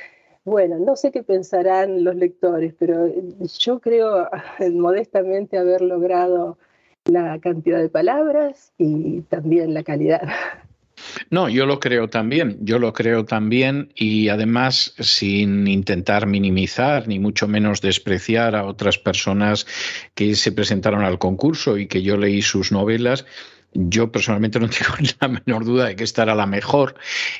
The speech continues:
Speaker 2: y que no había nada de relleno. Es decir, aquí no hay ni salsa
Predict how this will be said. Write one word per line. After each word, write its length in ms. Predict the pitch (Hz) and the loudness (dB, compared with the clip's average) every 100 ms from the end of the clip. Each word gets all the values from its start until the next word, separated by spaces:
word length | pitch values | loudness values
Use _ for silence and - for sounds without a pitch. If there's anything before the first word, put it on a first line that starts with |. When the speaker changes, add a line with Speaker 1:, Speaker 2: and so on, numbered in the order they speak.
| - | -2
Speaker 2:
y 240 | 139 147 | 0 0
que 140 | 147 123 | -2 0
no 240 | 127 151 | 0 0
había 260 | 160 131 120 | 0 0 0
nada 340 | 113 135 131 | 2 0 0
de 140 | 113 104 | 0 0
relleno. 560 | 104 98 107 53 - - - | 0 0 0 -2 -8 -10 -4
Es 120 | 98 | 0
decir, 340 | 113 120 110 | 0 2 2
aquí 320 | 101 - 120 | 0 -2 -2
no 260 | 123 117 117 | 0 0 2
hay 200 | 117 113 | 2 2
ni 300 | 107 101 101 | 2 0 0
salsa 1080 | - - 120 123 117 - - 113 110 107 | -2 0 2 0 -2 -4 -2 0 2 0